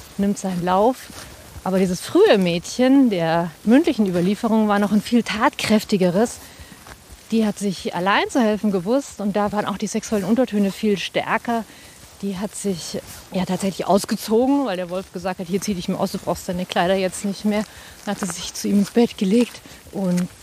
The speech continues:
dann ist sie, sie hat gesagt, "Ah, ich muss auch mal zur Toilette." Und dann hat er versucht, sie noch anzubinden. Sie wusste aber, wie sie das dann lösen kann und dann war sie weg. Und, <laughs> und das war, ja, quasi noch aus dieser bäuerlichen Lebenswelt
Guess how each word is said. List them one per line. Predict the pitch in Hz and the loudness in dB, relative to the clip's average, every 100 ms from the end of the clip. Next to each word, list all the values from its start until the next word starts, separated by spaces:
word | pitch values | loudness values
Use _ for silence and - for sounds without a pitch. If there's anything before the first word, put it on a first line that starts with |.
| - | -10
dann | 202 - | -8 -6
ist | 185 - | -8 -6
sie, | 185 175 160 - - - | -4 -4 -6 -12 -16 -6
sie | 196 | -6
hat | 202 | -4
gesagt, | 202 | -6
"Ah, | 202 | -2
ich | 226 | 0
muss | 233 | 0
auch | 190 | -2
mal | 175 185 | -4 -6
zur | 208 | -8
Toilette." | - 202 208 254 196 | -6 -4 -2 0 0
Und | |
dann | 180 208 | 2 0
hat | - | 0
er | 196 | 0
versucht, | 208 165 190 | 0 -2 -4
sie | - 190 160 - - - - | -2 -4 -4 -12 -20 -14 -8
noch | - | -2
anzubinden. | 196 269 208 165 180 196 214 240 196 | 2 2 2 4 4 6 4 4 2
Sie | 190 | -2
wusste | 190 - - | -6 -6 -4
aber, | 185 180 170 | -2 0 -2
wie | |
sie | 170 180 | -2 -4
das | 185 - | -6 -6
dann | 190 165 | -2 0
lösen | 202 247 190 | 2 2 0
kann | - 175 214 | -6 -6 -6
und | 202 | -4
dann | 190 180 | -4 -4
war | 190 | -2
sie | 202 | 2
weg. | 262 - - - - - - - - - | 2 2 -4 -16 -20 -20 -20 -20 -18 -8
Und, | 196 185 185 170 381 247 - - 262 233 | -4 0 0 2 2 2 -2 2 4 6
<laughs> | 254 - - - - - - | 4 0 -14 -14 -16 -16 -8
und | 185 | 0
das | 196 190 190 | 0 0 2
war, | 190 202 - - - - | 4 4 2 -2 -18 -14
ja, | 247 240 | -10 -8
quasi | 233 226 233 | -6 -2 -2
noch | 208 | -2
aus | 208 | 0
dieser | 214 196 | 0 2
bäuerlichen | 185 233 254 214 226 | 6 6 6 4 4
Lebenswelt | 240 262 262 - 226 226 226 - | 4 2 2 0 2 4 2 -4